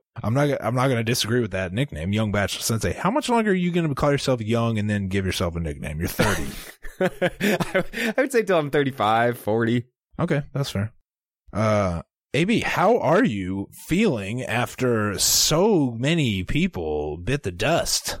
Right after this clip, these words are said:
Speaker 1: this week, including some fan favorites, or a fan favorite?
Speaker 2: I'm just starting to wonder if this is a, you know, if this is a two more episode deal here, Rim. How many more? I was planning on this taking me at least till April.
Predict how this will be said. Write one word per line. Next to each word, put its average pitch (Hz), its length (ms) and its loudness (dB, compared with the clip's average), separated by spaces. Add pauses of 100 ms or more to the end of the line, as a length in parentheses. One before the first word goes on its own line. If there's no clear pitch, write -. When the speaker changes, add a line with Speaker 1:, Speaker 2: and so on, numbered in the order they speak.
(100)
Speaker 1:
this 82 300 -2
week, 80 260 -4
including 147 340 0
some 175 160 0
fan 170 220 0
favorites, - 640 -4 (220)
or 104 140 0
a - 120 0
fan - 240 -8
favorite? - 440 -10 (1300)
Speaker 2:
I'm 160 140 -4
just - 220 0
starting 175 340 2
to 175 60 4
wonder 180 400 2
if 165 140 -2
this 214 200 -2
is 165 120 -2
a, 139 100 2 (300)
you 156 160 -2
know, 165 160 2
if 156 80 -2
this 165 200 -4
is 139 80 2
a 113 80 2 (280)
two 202 180 0
more 185 240 4
episode 180 580 0
deal 180 280 2
here, 92 280 0
Rim. 101 340 0
How 156 140 2
many 294 180 4
more? 277 300 4
I - 420 -8
was 302 100 0
planning 208 300 4
on 185 360 2
this 202 180 2
taking 190 360 2
me 160 120 4
at 110 100 2
least 175 800 2 (200)
till 143 240 2
April. 147 640 0